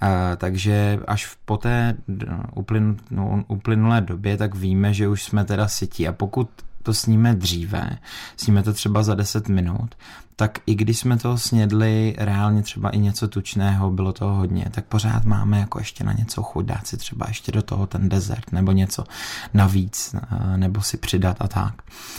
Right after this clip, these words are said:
Ale když to jídlo roztáhneme do té půl hodiny, tak vlastně ke konci toho, eh, toho, té konzumace toho jídla,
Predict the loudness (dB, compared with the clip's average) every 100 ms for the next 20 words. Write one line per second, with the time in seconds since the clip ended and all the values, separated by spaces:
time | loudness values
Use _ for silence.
0 | -2 2 4 4 0 0 2 2 2 0
1 | -2 2 2 2 2 0 2 2 2 2
2 | 2 0 0 -2 -2 0 0 2 0 0
3 | 2 2 2 2 2 0 0 2 4 4
4 | 2 0 -4 -4 -4 -8 -12 -14 -12 -4
5 | -2 -4 -10 -4 -2 2 2 4 4 2
6 | 0 -2 2 2 4 2 0